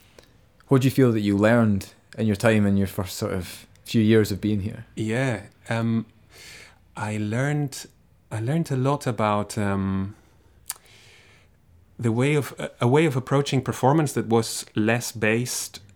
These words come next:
Speaker 2: on, um, maybe how things look like or how I wanted t-,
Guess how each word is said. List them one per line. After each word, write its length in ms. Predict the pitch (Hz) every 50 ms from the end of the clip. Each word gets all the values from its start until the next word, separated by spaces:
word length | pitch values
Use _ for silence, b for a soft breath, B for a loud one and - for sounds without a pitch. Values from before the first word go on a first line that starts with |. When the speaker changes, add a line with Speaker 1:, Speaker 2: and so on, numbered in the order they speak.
| _ _
Speaker 2:
on, 480 | - 113 113 110 107 107 107 104 104 104
um, 500 | 101 98 98 95 95 95 95 95 101 b b b b b b b b b b b b _ _ _
maybe 240 | - 113 113 113 110
how 160 | 101 110 104
things 580 | 98 - - 113 110 101 - - - - - - _
look 440 | - - 101 104 104 110 127 131 -
like 460 | 156 151 151 156 156 151 - - - - _
or 380 | - 117 104 101 104 107 107 - B B B B B B
how 140 | - 120 117
I 80 | 113
wanted 500 | 107 104 117 117 113 101 - - 113 - - _ _ _ _ _ _ _ _
t-, 100 | - -